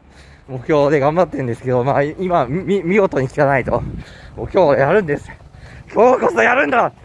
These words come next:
やるんだ！やるんだ！やるんだ！うん、です。あー、し-、静香さんの部屋はもう汚いらしいです。だからね、やっ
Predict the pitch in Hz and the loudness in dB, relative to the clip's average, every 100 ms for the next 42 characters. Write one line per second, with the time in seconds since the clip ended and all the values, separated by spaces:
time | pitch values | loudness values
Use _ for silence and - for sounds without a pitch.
0 | - - 254 302 269 175 226 294 262 190 | -20 -2 2 2 2 0 2 2 0 0
1 | 233 311 302 269 247 143 - _ - - | 0 0 0 0 0 -2 -10 _ -20 -20
2 | _ _ _ _ - _ _ _ - - | _ _ _ _ -20 _ _ _ -20 -20
3 | - - - 127 139 139 151 - 165 139 | -16 -16 -8 -2 0 2 -2 -2 -2 0
4 | 151 147 151 - - - - - _ - | 2 2 -2 -8 -20 -20 -20 -20 _ -6
5 | - 160 - 427 339 - 269 - 120 110 | -4 -4 -6 -6 -4 -2 -2 -2 -2 -4
6 | - - 120 139 - - 147 151 160 147 | -6 -18 -8 -8 -8 -6 -4 -2 -2 -4
7 | 147 143 139 - - - - - _ 120 | -8 -12 -20 -20 -20 -20 -20 -20 _ -4
8 | 123 120 139 123 147 147 | -2 0 0 0 0 0